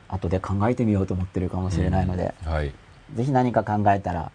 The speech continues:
Speaker 2: はい。
Speaker 1: 番組のメールアドレスですね。
Speaker 2: はい。
Speaker 1: 真っ裸アット本物ドットティービーでしたっけ？
Speaker 2: はい。
Speaker 1: メールをいただければ、
Speaker 2: はい。
Speaker 1: えー、僕にも吉田さんにも届きますので、
Speaker 2: はい。
Speaker 1: メールお待ちしております。ということで、
Speaker 2: はい。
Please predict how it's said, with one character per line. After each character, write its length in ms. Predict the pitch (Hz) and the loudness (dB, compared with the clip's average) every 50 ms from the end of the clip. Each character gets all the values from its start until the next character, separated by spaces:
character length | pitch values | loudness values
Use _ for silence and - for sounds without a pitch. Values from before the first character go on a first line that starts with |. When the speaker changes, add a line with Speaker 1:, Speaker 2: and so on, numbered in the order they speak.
| _ - | _ -10
Speaker 2:
は 180 | - 78 78 76 | -6 -4 -4 -2
い。 120 | 73 67 - | -4 -6 -6
Speaker 1:
番 260 | - 98 95 95 95 92 | -2 0 0 2 2 2
組 160 | 95 95 92 | 0 0 0
の 100 | 92 90 | 0 0
メ 160 | 92 92 95 | 2 2 2
ー 20 | 92 | 4
ル 80 | 95 | 4
ア 80 | 92 90 | 2 2
ド 100 | 87 85 | 0 -4
レ 100 | 90 90 | -8 -10
ス 140 | - - - | -12 -12 -12
で 100 | 90 87 | -12 -12
す 120 | - - | -10 -4
ね。 200 | 117 127 131 131 - | -2 -2 -2 -4 -6
Speaker 2:
は 160 | - 78 78 78 | -6 -6 -4 -4
い。 100 | 78 71 - - - - - - - - - - - - - - - - - - - - | -4 -6 -10 -16 -20 -20 -20 -20 -20 -20 -20 -20 -20 -20 -20 -20 -20 -20 -20 -20 -10 -6
Speaker 1:
真 100 | 104 98 | -4 -4
っ 60 | 95 - - - | -4 -6 2 4
裸 380 | 175 180 143 110 - - 92 | 4 4 4 2 0 -2 -6
ア 20 | 90 | -8
ッ 40 | - - - | -8 -10 -6
ト 100 | - 87 | -6 -6
本 220 | - 113 117 120 131 | -4 -4 -2 -2 0
物 180 | 127 127 123 | 2 0 0
ド 100 | 113 113 | 0 -2
ッ 20 | 117 | -4
ト 120 | - 107 | -6 -2
テ 100 | - 123 | 0 2
ィ 40 | 113 | 2
ー 20 | 104 | 2
ビ 40 | |
ー 40 | - | 0
で 60 | 165 | -2
し 40 | - | -6
た 80 | - - | -10 -14
っ 40 | - | -12
け？ 80 | - - | -8 -4
Speaker 2:
は 140 | 76 87 82 | -2 0 0
い。 100 | 82 73 - - - - - - - | -2 -4 -6 -14 -20 -20 -20 -10 -4
Speaker 1:
メ 140 | 143 147 156 | -2 0 2
ー 20 | 151 | 2
ル 60 | 147 | 2
を 20 | |
い 40 | 139 | 2
た 80 | 135 131 | 2 2
だ 120 | 123 113 | 2 2
け 60 | 110 | 2
れ 100 | 107 104 | 2 2
ば、 160 | 90 82 - - | 0 -2 -4 -2
Speaker 2:
は 140 | - 98 98 | 0 0 0
い。 120 | 87 - - - - _ - - | 0 -4 -8 -16 -20 _ -14 -12
Speaker 1:
え 200 | 90 85 85 85 | -8 -8 -6 -4
ー、 40 | |
僕 240 | 85 92 95 - 131 | -4 -4 0 0 2
に 80 | 131 120 | 2 2
も 100 | 104 92 | 2 0
吉 200 | 90 87 85 - | -2 -2 -2 -2
田 120 | 127 135 | 0 0
さ 160 | 131 147 139 | 2 2 0
ん 60 | 131 131 | 0 0
に 100 | 131 117 | 0 0
も 240 | 92 82 67 - - - - - - - - - - - - | 0 -2 -2 -4 -10 -18 -20 -20 -20 -20 -20 -20 -20 -12 -2
届 200 | 101 101 101 - | 0 0 0 0
き 60 | 104 | 0
ま 100 | 95 92 | -2 -2
す 120 | 90 - 85 | -2 -4 -6
の 140 | 73 73 82 | -8 -4 -2
で、 160 | 95 110 107 | 0 2 2
Speaker 2:
は 160 | 90 90 90 | 2 2 0
い。 120 | 87 82 - - - - _ _ - - - - | -2 -4 -8 -12 -20 -20 _ _ -20 -18 -12 -8
Speaker 1:
メ 120 | 90 85 | -6 -6
ー 40 | 80 | -4
ル 120 | 80 76 | -4 -4
お 40 | 78 | -4
待 240 | 85 85 82 - 85 | -4 -4 -4 -6 -8
ち 20 | |
し 40 | - | -6
て 80 | - 87 | -4 -4
お 40 | |
り 60 | 85 85 | -4 -4
ま 100 | 85 85 | -6 -6
す。 60 | - | -8
と 60 | - | -6
い 20 | - | -4
う 20 | |
こ 100 | - 107 | 0 0
と 60 | 104 | 0
で、 80 | 92 85 | 2 0
Speaker 2:
は 60 | 82 | -2
い。 80 | 82 | -4